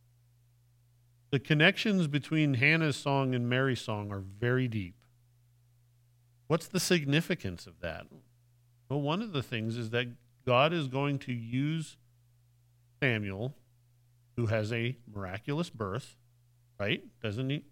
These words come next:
know, Hannah, could she have kids? No. So his birth is a miraculous birth. And God is going to use Samuel to do away with the old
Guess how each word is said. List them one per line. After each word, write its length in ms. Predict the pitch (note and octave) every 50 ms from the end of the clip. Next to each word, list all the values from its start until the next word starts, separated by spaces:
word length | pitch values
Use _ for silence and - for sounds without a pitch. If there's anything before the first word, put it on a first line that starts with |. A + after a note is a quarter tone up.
| _ _ _ _ _ _
know, 80 | - C#3+ -
Hannah, 360 | - A2+ A#2+ C3 C3 C3 C3 C3 - - - _
could 140 | - B2+ A2
she 140 | - B2+ A#2
have 200 | B2+ B2+ B2 -
kids? 380 | - C3+ C#3+ E3+ F3+ - - - _ _ _ _ _ _ _ _ _ _ _ _ _ _ _ _ _ _ _ _ _ _ _ _ _ _ _
No. 300 | - A2+ G#2 G2+ A#2 C#3 D3 - - _ _ _ _ _ _ -
So 260 | A#2 A2+ A2 G#2+ - - _ _ _ _ _ -
his 160 | C3+ C3 A2+
birth 360 | G2+ G2 C3 C3 C#3 C3+ -
is 160 | B2+ A2 G#2+
a 80 | A#2 A2
miraculous 680 | A2+ A2 G#2 G2 G2+ G#2+ A#2 A2+ - C#3+ C#3+ D#3+ D#3+
birth. 360 | - - A2+ G2 F#2 A#2 D#3 - _ _ _ _ _ _ _ _ _ _ _ _ _ _ _ _ _ _ _ _ _ _ _ _ _ _ _ _ _ _ _ -
And 180 | C3 C3 B2
God 260 | A2 C3+ C#3 D3+ D#3+
is 140 | D#3+ D#3+ C#3+
going 300 | B2+ B2+ D3 D3+ D3+ D3 C3
to 100 | - C3
use 800 | B2 A#2 A#2+ C3+ D3 D#3 E3 F3 F3+ F#3 F#3 F#3 F3 - - - _ _ _ _ _ _ _ _ _ _ _ _ _ _ _ _ _ _ _ _ _ _ _ E3+
Samuel 680 | F3 F#3 F#3+ F3+ C#3+ A#2 G#2 F2+ F2+ F2+ G2+ B2 B2 - - - _ _ _ _ _ _ _ _ _ _ _ _ _ _ _ _ _ _ _ _ _ _ _ _ _ _ _ _
to 200 | - B2+ B2+ B2+
do 320 | A#2 G#2+ A#2+ C3+ D#3 F3 F#3
away 480 | F3+ D#3+ C3+ D3 D#3 D#3+ D#3 C#3+ B2+
with 240 | A#2 A2 A2 A2 -
the 120 | A2+ A2+ -
old 540 | - A#2+ C3 C#3+ D3+ D3+ D#3 D#3 D3+ C#3+ C3+